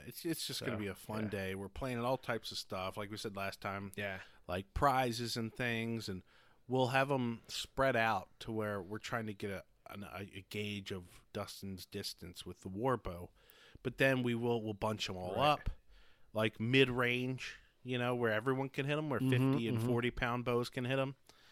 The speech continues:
Speaker 1: And we'll do a contest with that
Speaker 2: Yep.
Speaker 1: and have 'em all grouped up as if they're a little unit walking across the field, and then we start launching at 'em.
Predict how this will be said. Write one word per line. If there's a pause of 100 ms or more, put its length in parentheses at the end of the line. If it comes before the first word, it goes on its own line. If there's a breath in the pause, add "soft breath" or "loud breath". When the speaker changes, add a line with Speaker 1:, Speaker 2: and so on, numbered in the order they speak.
(240 soft breath)
Speaker 1:
And
we'll
do
a
contest
with
that
Speaker 2:
Yep.
Speaker 1:
and
have
'em
all
grouped
up
as
if
they're
a
little
unit
walking
across
the
field,
and
then
we
start
launching
at
'em.